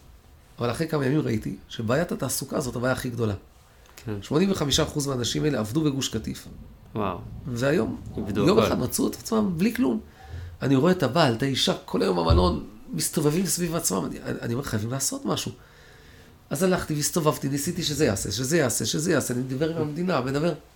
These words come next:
Speaker 1: ראיתי שאף אחד לא עושה, אמרתי, "אני ברע." ניסיתי מהבית, וברגע שראיתי שאני מצליח, אמרתי, "עכשיו אני צריך לעשות משהו מסודר, אני חייב לעזור להם." אז ישבתי, כמו שיושבים בסוגיה בגמרא. למה הם לא מוצאים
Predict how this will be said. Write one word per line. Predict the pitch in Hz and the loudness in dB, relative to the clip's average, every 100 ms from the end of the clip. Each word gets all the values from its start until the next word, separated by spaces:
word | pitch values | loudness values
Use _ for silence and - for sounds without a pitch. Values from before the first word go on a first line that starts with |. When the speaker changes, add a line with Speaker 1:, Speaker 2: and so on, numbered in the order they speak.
| - - - - - - - - | -20 -20 -20 -20 -20 -20 -10 -4
Speaker 1:
ראיתי | 147 | -2
שאף | 147 165 | -2 -2
אחד | 170 | 2
לא | 165 | 4
עושה, | - 120 | 4 0
אמרתי, | 110 110 113 | -2 -4 -4
"אני | 113 | -4
ברע." | 139 165 143 - - - - - - | -4 -6 -10 -20 -20 -20 -20 -18 -2
ניסיתי | 135 127 208 202 | 2 4 4 4
מהבית, | 175 143 139 156 175 - - - - - - - - - | 4 4 6 4 2 -6 -20 -20 -20 -20 -20 -20 -8 -4
וברגע | 131 139 170 190 | 4 6 6 4
שראיתי | - 147 160 | 2 2 2
שאני | 127 127 | 0 -2
מצליח, | 117 113 170 202 196 - - - - - - - - - - - | -2 0 2 4 2 -2 -12 -18 -20 -20 -20 -20 -20 -20 -8 -2
אמרתי, | 113 131 127 135 131 - - | 0 0 0 -2 -2 -4 -10
"עכשיו | - 127 | -6 -6
אני | 117 | -4
צריך | 120 | -6
לעשות | 113 131 | -6 -6
משהו | 117 113 131 | -6 -6 -4
מסודר, | 110 117 120 139 | -4 -2 -2 -2
אני | 110 | -4
חייב | 113 120 | -4 -2
לעזור | 123 113 135 131 | 0 0 -2 -4
להם." | 117 - - - - - - _ - | -6 -12 -20 -20 -20 -20 -20 _ -12
אז | 120 | -4
ישבתי, | 160 208 247 - | -2 -2 -4 -6
כמו | - | -6
שיושבים | - 170 151 190 | -4 -2 -2 -4
בסוגיה | - 160 160 175 | -4 -2 2 2
בגמרא. | 165 160 156 147 - - 104 - - - - - - - | 0 -2 -2 -2 -6 -18 -16 -14 -14 -18 -20 -20 -16 -6
למה | 135 165 226 233 | 0 4 6 4
הם | 196 | 2
לא | 190 | 2
מוצאים | 185 180 190 175 | 2 0 -4 -4